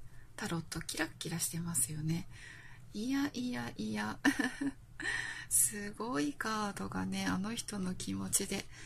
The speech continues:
出てますよ。うん。うんうんうん。え、うん。えーとね、お相手様は、まず仲直りを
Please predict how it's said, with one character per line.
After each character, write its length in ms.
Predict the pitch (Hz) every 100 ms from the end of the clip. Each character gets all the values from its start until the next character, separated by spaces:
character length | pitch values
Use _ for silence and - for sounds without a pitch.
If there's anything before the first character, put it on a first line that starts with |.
| - - -
出 120 | 190
て 180 | - 180
ま 160 | 170 175
す 200 | - 160
よ。 160 | 160
う 600 | 175 120 127 135 147 -
ん。 760 | 113 117 120 120 120 117 110 277 - - - - - - - - - - - -
う 40 | 170
ん 280 | 220 214 -
う 40 |
ん 320 | 214 220 208 -
う 40 |
ん。 480 | 208 214 214 208 202 - - - - - - - - - - - - - - - - - - -
え、 260 | - 202 190 -
う 40 | 240
ん。 160 | 254 - - - -
え 140 | 185
ー 40 | 175
と 100 | 180
ね、 260 | 180 180 -
お 160 | 175 208
相 160 | 247
手 140 | 247 262
様 400 | 294 302 269 214
は、 400 | 196 220 208 - - - - -
ま 100 | 220
ず 340 | 220 - 220 - - - -
仲 340 | 175 175 190 226
直 280 | 262 285 254
り 200 | 185 180
を 300 | 208 226